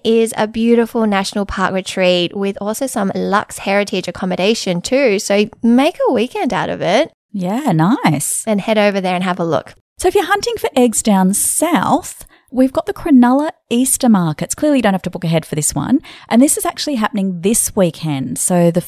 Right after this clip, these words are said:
Speaker 2: the, uh, first and second of April on Mitchell Road in Cronulla. You can find homemade treasures, gifts, Easter eggs, chocolates, fresh produce, and plenty more. So a little bit of pre-planning for the Easter long weekend there.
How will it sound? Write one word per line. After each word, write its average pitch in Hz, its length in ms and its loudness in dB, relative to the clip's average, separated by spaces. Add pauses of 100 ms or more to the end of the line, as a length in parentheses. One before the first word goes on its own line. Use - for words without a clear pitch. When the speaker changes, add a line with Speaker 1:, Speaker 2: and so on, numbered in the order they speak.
(120)
Speaker 2:
the, 165 300 0
uh, 160 280 -2
first 185 380 -2
and 175 100 -2
second 160 320 -2
of 156 80 -4
April 143 560 -2
on 180 200 2
Mitchell 262 360 0
Road 175 320 2
in 160 140 2
Cronulla. 160 580 -4 (640)
You 214 60 -4
can 214 120 4
find 202 280 0
homemade 233 600 2
treasures, 180 640 2
gifts, - 640 -2
Easter 190 360 0
eggs, 180 340 2
chocolates, - 580 -2
fresh - 380 -4
produce, 180 580 0
and 185 140 -2
plenty 208 720 2
more. 170 360 2
So 233 220 2
a - 20 0
little 269 180 0
bit 247 100 2
of 202 120 0 (180)
pre-planning 165 880 0
for 170 280 2
the 165 160 0
Easter 160 280 -2
long 151 180 2
weekend 147 460 2
there. 170 280 -2